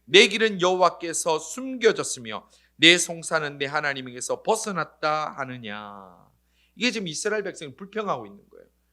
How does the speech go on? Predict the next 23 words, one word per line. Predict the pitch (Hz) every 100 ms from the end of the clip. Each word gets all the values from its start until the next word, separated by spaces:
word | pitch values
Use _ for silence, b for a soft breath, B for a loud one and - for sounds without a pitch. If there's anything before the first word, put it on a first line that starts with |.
| _ _ _
"내가 | 117 180 226
하는 | 226 262
인생길일까? | 185 165 220 214 262 131 - 127
하나님의 | 190 208 180 135 _ 123 -
관심 | 110 131 156
밖에 | 175 127
있고, | 113 - _ 76 - b b b b
내가 | 160 202 220
송사하는 | 240 247 247 233 190 156
일, | 147
내가 | 175
억울한 | 180 233 233 220 170
일, | 156
내가 | 180 190
고통받는 | 226 - 220 185 160 151
일, | 147 - b _
이거 | 120
하나님 | 170 214 156
신경 | - 139 185
안 | 131
쓰시는 | 104 143 - 208
거 | 180
아닙니까?" | 104 120 120 - 156